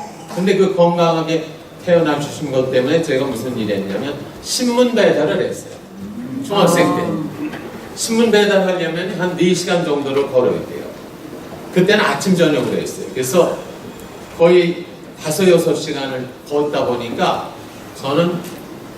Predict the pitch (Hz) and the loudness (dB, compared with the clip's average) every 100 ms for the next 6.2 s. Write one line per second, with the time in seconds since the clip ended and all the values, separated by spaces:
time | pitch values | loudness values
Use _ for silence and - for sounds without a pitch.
0 | - 127 113 110 - 143 - - 160 135 | -10 -6 -4 -4 0 0 0 -2 0 0
1 | 123 170 156 - 160 165 170 160 - - | 0 0 0 4 4 6 4 0 -4 -2
2 | 202 190 - - - 202 180 - - - | 0 2 0 -2 -6 -4 -4 -4 -10 -10
3 | - 185 196 202 220 208 202 202 202 - | -2 2 2 4 4 4 2 -2 -2 -4
4 | 170 180 - - - - - - - - | -4 -2 -2 -2 -8 -10 -14 -18 -18 -14
5 | - - - 196 196 - 208 185 185 190 | -14 -12 -6 0 0 2 2 4 4 4
6 | - | 2